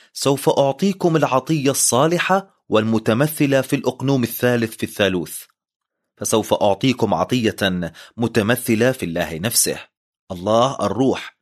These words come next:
ليأتي ويسكن في حياتكم. والآن لقد كان هؤلاء التلاميذ يعرفون عن الروح القدس،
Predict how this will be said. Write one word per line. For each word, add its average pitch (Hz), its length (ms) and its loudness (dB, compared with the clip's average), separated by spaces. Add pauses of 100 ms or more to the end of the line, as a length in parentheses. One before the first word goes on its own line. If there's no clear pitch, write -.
(180)
ليأتي 135 640 0
ويسكن 151 440 0
في 110 160 -4
حياتكم. 101 680 -4 (1040)
والآن 120 580 2 (340)
لقد 131 320 2
كان 220 260 2
هؤلاء 117 580 2
التلاميذ 110 760 0 (280)
يعرفون 101 560 0
عن 90 240 -2
الروح 87 280 -4
القدس، 92 600 -4